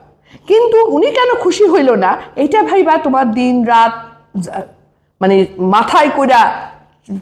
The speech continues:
চুল ছিঁড়তে ছিঁড়তে মাথা নষ্ট করে ঘরে অশান্তি তৈরি করবা না। উনি খুশি হয় নাই, আমি তো আমার কর্তব্য করছি, আলহামদুলিল্লাহ, আল্লাহ তার হেদায়েত করুক, তার মনে একটা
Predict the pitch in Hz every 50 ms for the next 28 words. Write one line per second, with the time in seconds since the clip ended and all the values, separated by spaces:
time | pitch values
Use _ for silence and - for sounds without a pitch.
0 | - _ _ _ - 294 285 277 247 - 330 349 - - 294 285 - 311 - -
1 | - 277 254 220 - - - - - 247 240 247 - 285 285 285 285 285 - 285
2 | 254 269 254 247 214 233 240 240 240 233 233 - 359 311 240 254 226 - 175 170
3 | 165 - - 139 110 104 104 113 - 69 - - _ _ _ _ _ _ _ _
4 | _ _ _ _ _ _ - 254 269 294 285 - 359 349 - 427 370 381 359 381
5 | 415 440 494 - - - - - - 285 311 330 330 403 392 339 339 339 320 311
6 | 294 - - 277 226 233 220 - - - - 196 165 202 233 - 262 269 294 254
7 | 220 180 151 147 - - - - - - _ _ _ _ _ - 226 226 240 240
8 | 240 247 262 262 226 - - 190 196 196 190 196 - 196 170 147 - - _ _
9 | _ _ _ _ _ _ - 214 214 214 226 233 240 254 302 349 294 - - 302
10 | 359 440